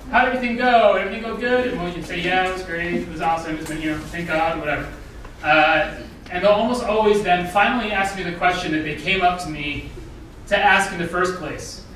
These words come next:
And it's that question, I think, that really haunts all of us church people and keeps us up at night. And I think you all know what it is.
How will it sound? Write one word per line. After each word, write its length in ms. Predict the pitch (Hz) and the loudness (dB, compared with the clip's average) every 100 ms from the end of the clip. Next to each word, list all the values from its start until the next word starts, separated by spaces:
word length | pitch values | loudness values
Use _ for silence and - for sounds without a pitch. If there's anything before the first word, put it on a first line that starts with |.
| - - - | -18 -16 -6
And 80 | 202 | -2
it's 120 | 202 | 4
that 300 | 240 240 240 | 4 4 0
question, 680 | 262 - 214 202 196 208 208 - - - - | -4 -4 -4 -4 -4 -8 -12 -16 -16 -16 -8
I 100 | 180 | -6
think, 240 | 214 220 | -4 -4
that 180 | 214 196 | -6 -6
really 240 | 175 208 196 | 0 0 0
haunts 560 | - 220 220 226 - | -2 -4 -4 -4 -6
all 200 | - 190 | -2 -2
of 80 | 190 | -2
us 200 | 175 - | -4 -6
church 280 | 196 202 - | -6 -6 -6
people 380 | 151 - 135 - | -8 -8 -8 -8
and 100 | - | -10
keeps 280 | - 170 180 | -10 -6 -4
us 180 | - | -2
up 140 | - - | -2 -4
at 100 | 143 | -4
night. 260 | 143 - - - - - - - - - | -6 -6 -10 -16 -18 -18 -18 -18 -18 -10
And 100 | 151 | -8
I 40 | |
think 160 | 175 226 | -6 -4
you 120 | 220 | 0
all 120 | 214 | 2
know 100 | 196 | 2
what 140 | 185 165 | 0 0
it 100 | 160 | 0
is. 440 | 170 - - - | -2 -2 -8 -14